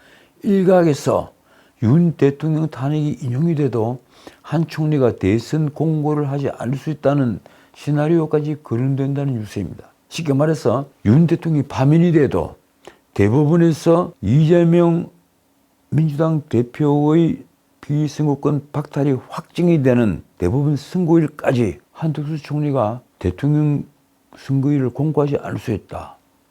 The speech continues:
이 얘기입니다. 중앙일보가 실은 민주당 관계자의 말이 이렇습니다. "대선을 공고하는 주체가 권한대행인데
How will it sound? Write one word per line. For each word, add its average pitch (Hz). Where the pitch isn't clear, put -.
이 180
얘기입니다. -
중앙일보가 151
실은 139
민주당 143
관계자의 143
말이 107
이렇습니다. 90
"대선을 139
공고하는 175
주체가 139
권한대행인데 135